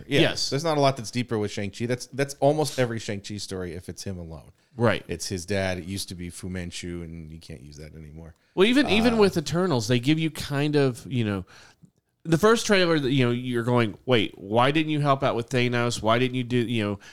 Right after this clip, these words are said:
Speaker 2: why didn't you stop Hitler? Why didn't you do this thing if you've been here for so long? You know, you've, and you love these people so much."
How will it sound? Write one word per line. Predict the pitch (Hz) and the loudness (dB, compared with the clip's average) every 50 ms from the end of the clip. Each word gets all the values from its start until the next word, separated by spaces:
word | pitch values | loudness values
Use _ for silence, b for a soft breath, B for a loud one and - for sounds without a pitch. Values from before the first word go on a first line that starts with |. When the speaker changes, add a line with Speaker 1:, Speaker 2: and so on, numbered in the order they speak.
| B B | B B
Speaker 2:
why | - 131 185 | 2 2 4
didn't | 208 233 214 | 2 2 0
you | 220 202 | 0 0
stop | - - 190 165 165 131 | 0 4 4 4 4 4
Hitler? | - 175 175 - 165 160 156 156 151 | 4 4 4 4 4 4 4 4 6
Why | 135 135 139 151 | 6 4 4 6
didn't | 156 156 147 | 4 2 2
you | 156 151 | 2 2
do | 143 147 143 | 4 4 4
this | 135 143 143 139 - | 4 2 0 0 0
thing | - 127 123 120 | 0 0 0 0
if | 113 113 | 0 -2
you've | 127 120 | -2 0
been | 113 135 135 131 | 0 0 0 0
here | 127 123 113 | 0 -2 -4
for | 107 113 | -4 -4
so | - - 123 113 | -2 -2 0 0
long? | 110 107 101 80 - - _ _ _ _ _ _ _ _ | 0 -2 -2 -4 -6 -8 _ _ _ _ _ _ _ _
You | - 113 110 | -2 0 2
know, | 107 104 | 2 4
you've, | 107 120 120 113 117 | 4 4 2 2 4
and | 120 131 127 127 | 2 4 4 4
you | 127 127 127 | 4 4 4
love | 120 120 127 131 127 | 6 4 4 4 2
these | 123 123 113 - | 0 -2 0 0
people | - 147 139 139 - - | 2 2 2 2 0 -2
so | - - 110 98 | -2 0 -2 -2
much." | 87 85 - - - - | -4 -4 -10 -10 -14 -18